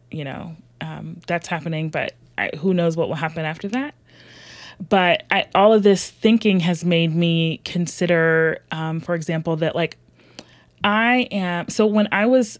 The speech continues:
a kid, like, um, probably by the time I got to middle school, my mom had decided,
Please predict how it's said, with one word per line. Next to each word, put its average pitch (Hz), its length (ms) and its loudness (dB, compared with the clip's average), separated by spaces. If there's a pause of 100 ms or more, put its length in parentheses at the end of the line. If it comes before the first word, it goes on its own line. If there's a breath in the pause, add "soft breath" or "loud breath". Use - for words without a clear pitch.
(120)
a 180 80 -4
kid, 151 600 0 (120)
like, 165 240 -4 (460)
um, 127 600 -10 (1200)
probably 320 460 0
by 202 480 2
the 269 80 4
time 214 240 2
I 202 40 4
got 185 180 -2
to 170 80 -6
middle 165 220 0
school, 117 540 -4 (540 soft breath)
my 185 160 -2
mom 196 260 4
had 202 180 2
decided, 156 840 0